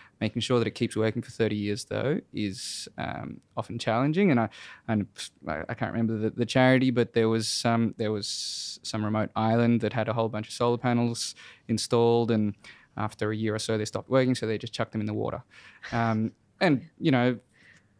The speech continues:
not their fault. I mean, they weren't taught how to maintain it, and, um, it's,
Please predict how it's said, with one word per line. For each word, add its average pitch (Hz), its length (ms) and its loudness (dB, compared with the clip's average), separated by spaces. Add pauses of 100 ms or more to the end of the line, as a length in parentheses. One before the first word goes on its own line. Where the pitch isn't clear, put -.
(480)
not 120 220 4
their 117 140 4
fault. 190 420 4
I 123 80 2
mean, 120 320 2 (800)
they 120 120 6
weren't 120 200 2
taught 120 240 2
how 123 140 0
to 113 80 2
maintain 117 480 0
it, 113 160 -2 (140)
and, 107 340 -2
um, 110 380 -2 (720)
it's, - 260 -12